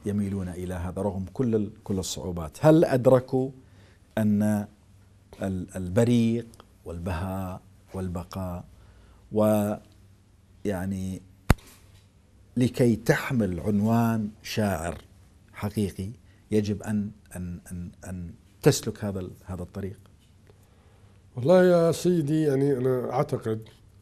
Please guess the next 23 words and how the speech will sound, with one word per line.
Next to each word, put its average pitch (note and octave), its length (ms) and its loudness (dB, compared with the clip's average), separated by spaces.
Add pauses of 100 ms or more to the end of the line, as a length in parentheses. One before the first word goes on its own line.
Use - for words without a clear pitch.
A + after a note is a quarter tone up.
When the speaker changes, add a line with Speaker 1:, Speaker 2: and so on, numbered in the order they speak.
(260)
Speaker 2:
أن B2+ 140 -2
الذي B2+ 280 0
يدعي C3 640 2
أنه A#2+ 580 -2 (100)
يكتب C3 380 0
الشعر F#2 360 -4 (260)
Speaker 1:
نعم. A2+ 180 -2 (200)
Speaker 2:
وهو B2+ 240 6
لا D3 220 8
يكتب D3 220 0
بالشعر B2 580 0
العمودي A2 640 0 (560)
أو A#2+ 220 2
المقفى B2 540 0
أو B2 200 4
الموزون B2 600 2 (400)
أو B2 80 0
الذي C3 280 2
يحمل B2+ 360 4
معنى A#2+ 600 4
أو B2 140 2
صورة C3 300 4 (100)
شعرية A#2 560 0